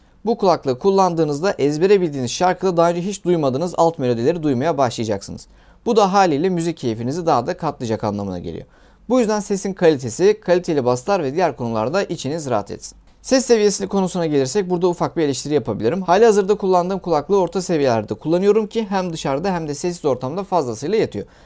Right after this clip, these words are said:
Ancak bu kulaklıkta sesi arttırmak isteyebilirsiniz. Özellikle basslar da kaliteli olunca orta ses seviyesi biraz düşük kalıyor ve açmak istiyorsunuz.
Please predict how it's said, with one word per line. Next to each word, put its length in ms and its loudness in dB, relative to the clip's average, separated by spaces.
Ancak 420 -2
bu 120 -4
kulaklıkta 540 0
sesi 260 -2
arttırmak 420 -6
isteyebilirsiniz. 720 -6
Özellikle 500 2
basslar 340 0
da 80 0
kaliteli 340 -2
olunca 460 2
orta 320 4
ses 180 -2
seviyesi 340 -2
biraz 220 2
düşük 240 -6
kalıyor 260 2
ve 60 2
açmak 300 0
istiyorsunuz. 520 -8